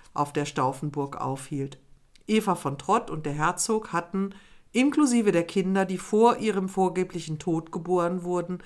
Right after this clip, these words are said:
vermutlich zehn Kinder, von denen einige früh verstarben.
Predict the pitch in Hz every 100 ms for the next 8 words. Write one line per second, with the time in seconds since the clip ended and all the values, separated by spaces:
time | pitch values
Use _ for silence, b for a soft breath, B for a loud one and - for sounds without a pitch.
0 | B B B - 208 208 208 220 190 -
1 | - 208 160 156 160 151 151 165 B B
2 | B B 202 190 196 185 185 165 196 202
3 | 214 214 180 175 - 190 - 160 143 131
4 | 123